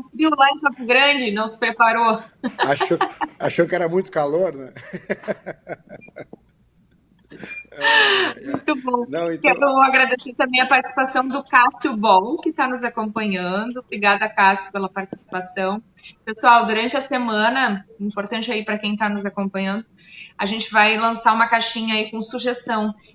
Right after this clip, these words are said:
Speaker 1: de, de, também de assuntos, de temas aí que vocês queiram ouvir, eh, que a gente,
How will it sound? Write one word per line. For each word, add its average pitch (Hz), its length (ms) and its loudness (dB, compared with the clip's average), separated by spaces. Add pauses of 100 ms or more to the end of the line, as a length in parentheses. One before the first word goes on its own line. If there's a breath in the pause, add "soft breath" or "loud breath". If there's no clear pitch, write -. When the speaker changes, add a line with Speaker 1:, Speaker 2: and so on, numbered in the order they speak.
(100)
Speaker 1:
de, 208 840 -2
de, 190 880 -4 (340)
também 196 360 0
de 202 100 0
assuntos, 208 580 -2
de 214 120 -2
temas 196 500 0
aí 185 300 -2
que - 160 -20
vocês 202 420 -8
queiram 202 420 -2 (340)
ouvir, 202 600 -2 (320 soft breath)
eh, 196 880 2
que - 60 -4
a 202 40 0
gente, 196 360 -6